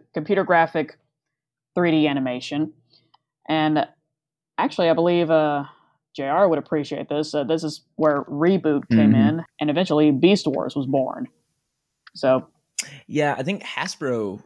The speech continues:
Speaker 2: was, was interested in working with Mainframe, and they weren't sure on what yet. And Mainframe kinda asked, "What are you doing with your Transformers line?" And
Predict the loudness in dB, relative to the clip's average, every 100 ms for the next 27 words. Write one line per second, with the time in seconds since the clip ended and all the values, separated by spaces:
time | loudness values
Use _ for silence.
0 | _ _ _ _ _ -6 -6 -4 -6 -4
1 | -4 -6 -8 -8 -8 -6 -8 -6 -8 -8
2 | -8 -10 -12 -12 -10 -10 -12 -14 -10 -8
3 | -6 -4 -4 -4 -6 -4 -2 -2 -6 -4
4 | -4 -4 -8 -6 -8 -12 _ _ _ _
5 | _ _ -6 -4 -4 -6 -8 -6 -6 -6
6 | -8 -8 -10 -12 -12 -12 -12 -12 -12 -10
7 | -10 -10 -12 -12 -12 -12 -12 -16 -20 -20
8 | -20 _ _ _ _ _ _ _ _ -20
9 | _ _ _ _ _ _ _ _ _ -2
10 | 0 0 -2 -4 -6